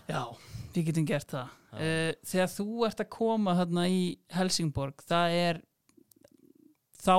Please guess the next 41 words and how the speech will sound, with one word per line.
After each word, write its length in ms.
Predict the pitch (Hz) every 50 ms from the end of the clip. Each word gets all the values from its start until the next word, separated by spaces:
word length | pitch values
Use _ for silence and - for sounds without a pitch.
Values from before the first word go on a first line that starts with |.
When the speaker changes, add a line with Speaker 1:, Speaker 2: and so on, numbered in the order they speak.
| 185 180 190
Speaker 1:
er 180 | 202 208 208
hann 320 | 185 156 190 196 202 202 185 - - _ _ _ -
í 160 | - 202 214 220 190
Helsingborg 600 | 185 208 220 202 - 220 208 185 202 208 190 185
nema 180 | 185 185 185 160
hann 180 | 185 196 190
er 180 | 190 196 202 202
í 100 | 208 208
Manchester, 600 | 196 196 202 208 196 - - 143 131 - 131 131
er 40 | 139
það 120 | 151 151
ekki 100 | 147 156
rétt 160 | 156 147 -
hjá 60 | 143
Speaker 2:
Jú. 60 | 123 120
Speaker 1:
mér, 100 | 123 123
eða? 220 | 123 123 123 147 - _ _ _ - - - - - _ _ _ _ _ _ _ _ _ _ _ -
Þú 100 | - 165
veist, 160 | 151 - -
ég 80 | 160 156
meina, 240 | 156 156 151 147 147 143 143 139 - - _ _ _ _ _ _ _ -
an 100 | 160 151
absolute 580 | 147 156 165 165 - - - 156 143 143 139 147
legend, 540 | 151 156 160 160 - - - 160 151 - - - - -
er 120 | - 160
það 140 | 165 175 170
ekki 120 | 151 147 139
Speaker 2:
Já, 40 |
Speaker 1:
bara? 160 | - 127 127 -
Speaker 2:
jú, 180 | - 110 101 98 98 98
jú, 120 | 101 98 101 - _ _ _ _ _ - -
klárlega. 400 | - 117 107 101 104 98 87 87 - _ _ _ _ -
Uh, 580 | 113 107 107 107 107 104 101 101 98 95 95 90 - _ _ _ _ _ _ _ _ _ _ _ -
bara 240 | 101 95 95 95 92 95 95 95 95 - - - - - - - - _ _ _ _ _ _ _ _ _ _ _ _ _ _ _ _ _ _ _ -
miklu, 520 | 117 117 120 127 127 117 - - 123 123
miklu, 400 | 120 117 120 127 120 123 - 113 110
miklu 380 | 113 123 131 131 - - 120 110
betri 380 | - 117 113 117 - 110 113
heldur 240 | 110 104 107 - 104
en 80 | 110 104
að 640 | 101 101 98 95 - 50 50 - - - - -